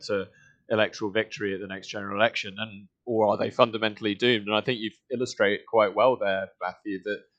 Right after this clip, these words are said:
there, there is this really difficult line to draw between two fundamentally different groups of voters, both of which are needed by Labour to, in, in a kind of a coalition in order to, to be able to carry them to any sort of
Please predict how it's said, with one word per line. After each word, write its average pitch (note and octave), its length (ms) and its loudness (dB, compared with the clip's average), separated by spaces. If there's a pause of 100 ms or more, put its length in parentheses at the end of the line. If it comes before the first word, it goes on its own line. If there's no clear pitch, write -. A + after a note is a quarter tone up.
(120)
there, A#2 220 6 (360)
there B2 180 2
is B2 180 -2
this - 240 -8 (120)
really B2+ 300 0
difficult G#2 580 -4
line G#2 240 0
to A2+ 100 -20
draw G#2+ 260 -2
between G2+ 380 -12
two G2+ 300 -6 (340)
fundamentally G#2 800 -2 (100)
different G#2 380 -2
groups - 360 -6
of G2 120 -8
voters, - 640 -4
both G#2+ 220 0
of G2 140 -8
which - 420 -8 (320)
are F#2+ 100 -8
needed G#2+ 460 -2
by F2 160 -2
Labour E2+ 500 -8 (140)
to, - 100 -12
in, F#2 340 -12
in F#2 160 -18
a F#2 40 -18
kind F#2 240 -12
of F2+ 80 -16 (340)
a F#2 60 -10
coalition G2 580 -2
in F#2+ 100 -10
order G2 360 -4
to, F#2+ 340 -4 (380)
to G#2 80 -10
be G2+ 120 2
able G2+ 320 4
to - 120 -12
carry F#2 260 -4
them F2+ 240 -10
to F#2 100 -12
any G2+ 140 -8
sort G2+ 340 -8
of F2 80 -16